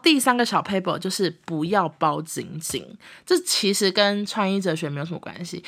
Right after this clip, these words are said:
这只是我一个个人的想法。就是很多人都觉得，“天哪，你，你萝卜腿，你好意思露，露腿哦？”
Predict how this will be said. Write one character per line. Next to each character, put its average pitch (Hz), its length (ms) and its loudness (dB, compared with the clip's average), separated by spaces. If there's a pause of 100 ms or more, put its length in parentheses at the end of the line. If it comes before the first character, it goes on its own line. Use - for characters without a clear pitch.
这 311 120 0
只 220 120 -2
是 202 60 2
我 202 100 4
一 160 60 4
个 156 100 2
个 190 140 0
人 151 100 0
的 131 80 -6
想 147 320 -6
法。 139 160 -4
就 - 120 -2
是 240 260 2 (300)
很 180 120 -2
多 208 120 2
人 226 60 0
都 226 120 2
觉 180 160 2
得 160 240 -2 (220)
，“天 285 240 -4
哪， 269 120 -2
你， 180 280 0
你 170 400 -2
萝 190 140 2
卜 214 240 2
腿， 220 180 -2
你 170 100 0
好 165 220 2
意 180 40 2
思 185 160 -4
露， 180 180 2 (260)
露 208 240 4
腿 - 440 -8
哦？” - 160 -14